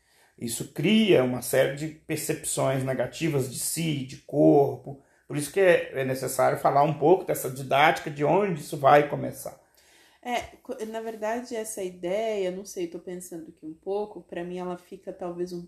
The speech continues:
Speaker 2: mais clara quando eu penso no termo também de ancestralidade, porque, lógico que vai ter aí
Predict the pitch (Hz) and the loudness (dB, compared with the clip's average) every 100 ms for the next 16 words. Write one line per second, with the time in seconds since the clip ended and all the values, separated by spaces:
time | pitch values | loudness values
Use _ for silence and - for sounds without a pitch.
0 | _ 185 185 180 - 196 220 214 165 160 | _ -10 -10 -10 -12 -10 -6 -6 -6 -8
1 | _ _ _ _ _ _ _ _ - 208 | _ _ _ _ _ _ _ _ -8 -6
2 | 202 202 202 202 214 220 214 226 214 214 | -4 -6 -6 -8 -8 -10 -12 -12 -12 -12
3 | 202 196 202 214 208 190 202 202 202 202 | -12 -10 -14 -14 -12 -10 -10 -8 -10 -10
4 | - - 208 220 202 170 165 208 202 220 | -16 -10 -10 -6 -4 -4 -4 -12 -8 -6
5 | 202 - _ 220 214 180 - _ 180 180 | -6 -10 _ -4 -2 -2 -6 _ -8 -8
6 | 180 170 160 147 | -6 -4 -4 -6